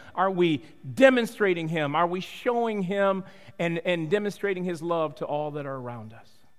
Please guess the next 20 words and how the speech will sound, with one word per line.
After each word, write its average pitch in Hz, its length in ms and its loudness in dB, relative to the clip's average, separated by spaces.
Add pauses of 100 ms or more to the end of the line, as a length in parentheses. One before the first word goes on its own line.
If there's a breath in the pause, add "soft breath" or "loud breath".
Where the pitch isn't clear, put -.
(240)
Is 277 260 0
the 254 140 -2
Lord 220 500 -2 (300 loud breath)
truly 160 680 0 (800)
your 175 140 -2
banner? 165 500 -8 (4000 loud breath)
Psalm 170 340 4
sixty 143 920 -4
and - 220 -12
verse 156 260 -4
four, 165 480 2 (360 loud breath)
uh, - 220 -8
says 160 300 -4
that 165 140 2
he, 170 340 -4
he 185 120 -4
gives 175 380 0
us - 160 -12
a 117 40 -8
banner. 107 420 -6